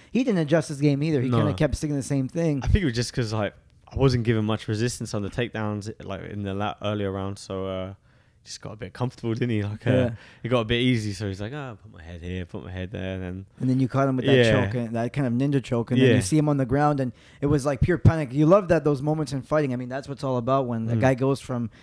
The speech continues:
Speaker 1: you know, point A to point Z
Speaker 2: Yeah.
Speaker 1: real fast. You know, and then you're like, "What happened to this
Speaker 2: Yeah.
Speaker 1: guy?"
Speaker 2: Yeah,
Speaker 1: And then
Speaker 2: for
Speaker 1: you choked
Speaker 2: sure.
Speaker 1: him out. And just to see how happy you were after the fight, that was a great moment.
Speaker 2: <laughs>
Speaker 1: Anybody wants to go back and watch that, especially the third round,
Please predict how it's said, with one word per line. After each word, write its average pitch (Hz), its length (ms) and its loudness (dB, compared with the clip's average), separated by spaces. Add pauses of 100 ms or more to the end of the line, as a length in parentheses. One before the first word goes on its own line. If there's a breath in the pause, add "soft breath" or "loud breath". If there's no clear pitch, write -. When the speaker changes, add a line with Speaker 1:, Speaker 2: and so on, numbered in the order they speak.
(360 loud breath)
Speaker 1:
you 143 140 4
know, 135 200 4 (280)
point 156 220 6
A 165 80 4
to 160 80 2
point 151 280 4
Z 143 140 0 (160)
Speaker 2:
Yeah. - 60 8
Speaker 1:
real 185 160 8
fast. 135 480 0
You 143 80 -4
know, 160 120 4
and 165 120 6
then 165 100 4
you're 160 100 2
like, 156 200 0
"What 185 100 2
happened 180 200 4
to 185 40 0
this 185 180 0
Speaker 2:
Yeah. 113 140 4 (180)
Speaker 1:
guy?" 135 40 -12 (260 loud breath)
Speaker 2:
Yeah, 113 160 2
Speaker 1:
And 135 80 4
then 143 80 6
Speaker 2:
for 139 40 4
Speaker 1:
you 107 40 2
choked 104 220 2
Speaker 2:
sure. 135 80 -8
Speaker 1:
him 143 40 -4
out. 143 140 2
And 131 140 -8 (160 loud breath)
just 185 160 4
to - 60 -6
see 202 200 2
how 151 120 6
happy 156 260 4
you 151 80 2
were 139 80 4
after 143 180 0
the 120 60 -2
fight, 143 240 2
that 135 80 2
was 143 140 2
a 131 40 -4
great 123 240 -2
moment. 131 360 2
Speaker 2:
<laughs> 123 60 2 (120)
Speaker 1:
Anybody 135 100 4
wants 131 220 0
to - 20 -6
go 127 80 0
back 127 240 0
and 117 80 -4
watch 120 220 -2
that, 131 160 0
especially 147 340 -2
the 127 80 0
third 139 240 4
round, 135 300 4